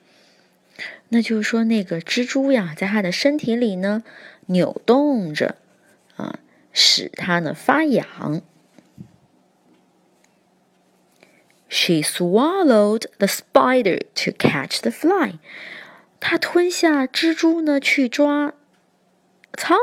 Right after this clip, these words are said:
蝇。I don't know why she swallowed the fly. 我不知道呀，她为什么吞下了苍蝇。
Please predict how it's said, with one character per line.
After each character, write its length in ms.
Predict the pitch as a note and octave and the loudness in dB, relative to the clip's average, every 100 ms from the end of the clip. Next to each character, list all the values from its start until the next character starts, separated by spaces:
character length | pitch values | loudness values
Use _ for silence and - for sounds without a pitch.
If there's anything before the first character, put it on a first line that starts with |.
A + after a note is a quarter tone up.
| B4+ A4 | 0 -2
蝇。 200 | F3 - _ _ _ _ _ _ _ _ _ _ _ _ _ _ _ - - - _ | -4 -8 _ _ _ _ _ _ _ _ _ _ _ _ _ _ _ -20 -20 -20 _
I 360 | G#3 C4 F4 F#4+ - | 4 4 2 -2 6
don't 380 | C4 A#3+ A#3 A3 | 6 6 -2 0
know 320 | F#3+ F3 - - | 0 0 -2 -6
why 720 | F3+ F#3+ A3+ C4+ G#3+ D#3+ D3+ | -2 0 0 0 -2 -2 -4
she 220 | D#3 - | -4 -2
swallowed 720 | D3 - D3 C#3+ D3 D3 E3+ G3+ | -4 -4 -2 0 0 0 0 2
the 140 | C#4 | -2
fly. 400 | - D4+ F4+ - - - - - - - - | 0 0 2 -2 -6 -16 -14 -12 -14 -12 0
我 180 | B2+ | 0
不 120 | - D#3 | 0 0
知 160 | E3+ | 2
道 280 | E3+ D#3+ D3+ | 2 0 -2
呀， 240 | C#3+ C#3+ - | -4 -6 -6
她 200 | - D3+ | -4 0
为 260 | D#3 D#3 D3+ | 2 2 0
什 220 | - C#3+ | -2 -4
么 100 | D3 | -6
吞 380 | - - D#3 D#3 | -6 -2 -2 -2
下 260 | - D3+ | -2 0
了 140 | C#3+ C#3+ | -2 -6
苍 380 | - - A3+ E4+ | -4 -2 0 -2
蝇。 180 | A3+ | -6